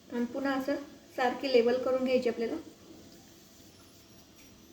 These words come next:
आता आपल्याला असं करायचं आहे आणि असं केल्याच्या नंतर असं, असं करून घ्यायचं आहे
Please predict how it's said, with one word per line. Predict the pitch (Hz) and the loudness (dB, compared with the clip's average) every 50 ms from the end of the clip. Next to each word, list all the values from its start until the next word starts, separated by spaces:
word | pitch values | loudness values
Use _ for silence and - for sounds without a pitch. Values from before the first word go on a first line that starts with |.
| - - - - - - - - - - - - - - - - - - - - - - - - - - - - - - - - - - - - - - 247 | -20 -20 -20 -20 -20 -20 -20 -20 -18 -18 -18 -18 -18 -20 -20 -20 -20 -20 -20 -20 -20 -20 -20 -20 -20 -20 -20 -20 -20 -20 -20 -20 -20 -20 -20 -20 -18 -12 -10
आता | 233 - 247 | -8 -6 -4
आपल्याला | 240 233 254 254 254 254 | -4 -2 -2 0 0 0
असं | 254 - 277 | 0 -2 -2
करायचं | 269 - 294 277 262 247 233 233 - - | 0 2 2 4 4 4 2 2 0 -4
आहे | - 339 - - - - - - - - - - - - - - - - - - - - - - - - - - - - - | -6 -6 -6 -8 -16 -20 -20 -20 -20 -20 -20 -20 -20 -20 -20 -20 -20 -20 -20 -20 -20 -20 -20 -20 -20 -20 -20 -20 -20 -16 -6
आणि | 247 240 233 | -4 -4 -4
असं | - - 254 254 - 269 | -2 -4 -6 -4 -4 -4
केल्याच्या | 269 - 277 254 247 233 240 240 | -2 0 4 4 6 6 4 2
नंतर | 240 247 247 262 254 | 0 0 -2 -2 -2
असं, | 254 254 - 262 254 - - - - - - - - - - - - - 269 | -4 -4 -2 -4 -6 -6 -8 -14 -20 -20 -20 -20 -20 -20 -20 -20 -10 -6 -6
असं | - - 285 | 2 2 2
करून | 277 277 269 269 269 269 | 4 4 4 4 4 2
घ्यायचं | 277 269 247 240 - - 254 | 4 6 6 4 4 2 -2
आहे | - | -2